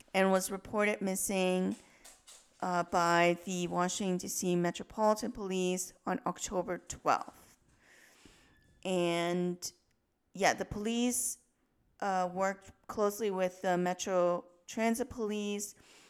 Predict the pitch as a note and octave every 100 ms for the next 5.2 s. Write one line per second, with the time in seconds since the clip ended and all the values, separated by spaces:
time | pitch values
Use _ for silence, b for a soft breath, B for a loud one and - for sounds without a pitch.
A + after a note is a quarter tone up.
0 | B B _ G3 F#3 - F#3+ F3 F#3 G3
1 | G3 F#3+ F#3 G3 F3+ F3+ F3+ F3+ F3+ F3+
2 | - - F#3+ F3+ F3 F3 F3 - F3+ F3
3 | E3+ E3+ F3 F3 - - E3+ E3 E3+ -
4 | - F3 F3 F#3+ F3+ - F3 E3+ - F3
5 | E3 E3+